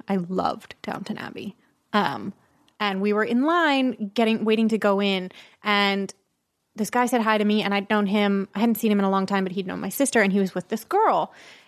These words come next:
And I said hi to her, and I said, "We know each other." And she gave me a funny look, and I said,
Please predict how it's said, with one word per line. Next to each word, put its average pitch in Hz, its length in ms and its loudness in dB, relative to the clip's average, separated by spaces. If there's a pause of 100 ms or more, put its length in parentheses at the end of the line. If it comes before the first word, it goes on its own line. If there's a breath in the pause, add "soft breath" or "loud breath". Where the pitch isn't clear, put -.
(120 loud breath)
And 226 100 2
I 233 120 2
said 233 160 -4
hi 247 180 2
to 247 60 2
her, 339 340 2
and 247 140 2
I - 20 4
said, 233 220 -6
"We 311 100 2
know 370 180 2 (120)
each - 120 -4
other." 175 260 0
And 185 160 -4
she 226 120 -8
gave 220 140 2
me 226 80 2
a 220 40 -2
funny 220 220 -2
look, 220 220 2
and 220 100 -2
I 208 40 0
said, 202 300 -2